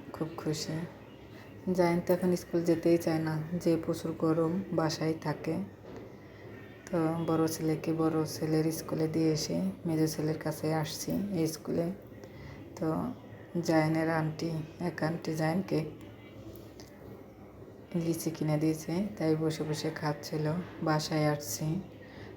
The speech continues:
আসার পরে যে ছেলেরা সব কিছু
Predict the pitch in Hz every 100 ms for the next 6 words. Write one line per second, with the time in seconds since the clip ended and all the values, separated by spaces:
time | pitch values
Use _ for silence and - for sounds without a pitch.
0 | - 160 - 156 160 160 160 170 - 165
1 | 160 160 170 - - - - - - -
2 | 180 - 170 156